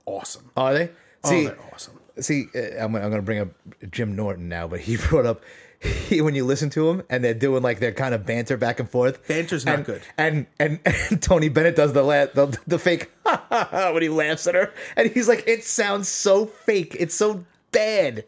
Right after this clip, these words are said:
Speaker 1: Uh, yeah, it's
Speaker 2: It's, uh, and then now and then I can't hear anything else when I
Speaker 1: See,
Speaker 2: listen to it.
Speaker 1: but I think that's why I like this banter, 'cause you know it's completely
Speaker 2: Oh,
Speaker 1: made
Speaker 2: it's
Speaker 1: up.
Speaker 2: so,
Speaker 1: And
Speaker 2: as
Speaker 1: they're
Speaker 2: soon
Speaker 1: just
Speaker 2: as it
Speaker 1: trying to get through the
Speaker 2: started, and,
Speaker 1: lines.
Speaker 2: and he, what did he ring the bell or he knocked on the
Speaker 1: Yeah.
Speaker 2: door or whatever, and they started talking. I went, "Dave, what did you do to me?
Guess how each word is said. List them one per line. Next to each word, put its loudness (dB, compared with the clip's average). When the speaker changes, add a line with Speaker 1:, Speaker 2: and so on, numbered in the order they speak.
Speaker 1:
Uh, -2
yeah, -2
it's -4
Speaker 2:
It's, -2
uh, 4
and 2
then 2
now 4
and 4
then 0
I 2
can't 2
hear 2
anything 0
else -2
when -2
I -2
Speaker 1:
See, 2
Speaker 2:
listen -2
to -2
it. -8
Speaker 1:
but 0
I 2
think -4
that's -2
why 2
I 0
like -2
this -4
banter, -6
'cause -2
you 0
know 2
it's -2
completely -8
Speaker 2:
Oh, 0
Speaker 1:
made 0
Speaker 2:
it's 2
Speaker 1:
up. 0
Speaker 2:
so, -2
Speaker 1:
And 0
Speaker 2:
as 6
Speaker 1:
they're 4
Speaker 2:
soon 4
Speaker 1:
just 2
Speaker 2:
as 0
it 2
Speaker 1:
trying 2
to 0
get 0
through 6
the 6
Speaker 2:
started, 2
and, 4
Speaker 1:
lines. 0
Speaker 2:
and 0
he, 2
what -2
did 0
he -4
ring -4
the 0
bell -2
or 0
he -4
knocked -6
on -4
the -2
Speaker 1:
Yeah. -4
Speaker 2:
door 2
or -2
whatever, -2
and -2
they -2
started 0
talking. 0
I 0
went, -4
"Dave, -6
what -6
did -12
you -14
do -14
to -14
me? -14